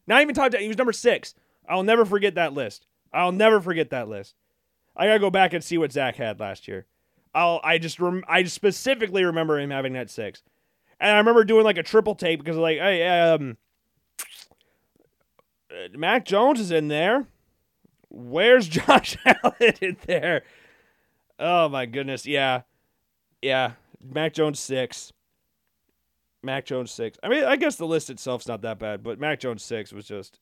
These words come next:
insane. One of the most insane things of all time. But what are you gonna do? What are you gonna do? Uh, looking back and seeing Russell Wilson in the top ten, I, it's,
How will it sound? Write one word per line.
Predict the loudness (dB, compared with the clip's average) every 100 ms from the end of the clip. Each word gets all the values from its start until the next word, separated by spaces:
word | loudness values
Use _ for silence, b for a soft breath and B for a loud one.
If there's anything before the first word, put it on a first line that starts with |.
| -16
insane. | -14 -14 -14 -12 -12 -16 _ _ _ _ _ _ _ -8
One | -8
of |
the | -6
most | -10
insane | -12 -12 -10 -8
things | -10 -14 -12
of |
all | -14 -14
time. | -14 -14 -16 -20 _ _ _ _ _ -8
But | -6 -6 -14 _ _ _ _ _ _ _ _ _
what | -8
are |
you | -6
gonna | -8
do? | -10 -12 -14 _ _ _ _ -10
What | -8
are |
you | -8
gonna | -10 -12
do? | -14 -14 _ _ _ _ _ _ _ _ _ _ _ _ _ _ _ _ _ _ _ _ _ _ _
Uh, | -10 -10 -8
looking | -8 -6 -4
back | -4 -4
and | -8
seeing | -8
Russell | -8 -8 -10
Wilson | -10 -10
in | -14
the | -8
top | -10 -8
ten, | -12 -10
I, | -6
it's, | -4 -6 -8